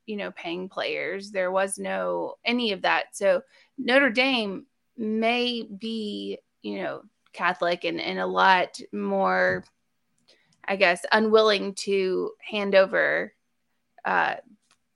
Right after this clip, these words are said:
the reins to the coaches. But back then, you still had boosters. You still have huge Notre Dame boosters. You had,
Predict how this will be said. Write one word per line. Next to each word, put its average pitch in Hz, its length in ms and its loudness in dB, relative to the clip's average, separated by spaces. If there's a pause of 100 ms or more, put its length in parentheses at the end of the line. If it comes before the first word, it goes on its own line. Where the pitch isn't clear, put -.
(100)
the 208 120 2
reins 190 580 2
to 196 120 -6
the 165 100 -2
coaches. 196 800 0 (520)
But 190 300 4 (380)
back 247 260 0
then, 226 260 0
you 214 80 -4
still 254 220 -2
had 208 220 0
boosters. 196 640 -8
You 220 60 -8
still 240 200 2
have 208 220 4
huge 262 360 -6
Notre 151 280 -4
Dame 160 240 -6
boosters. 180 540 -8
You 196 120 -2
had, 190 460 0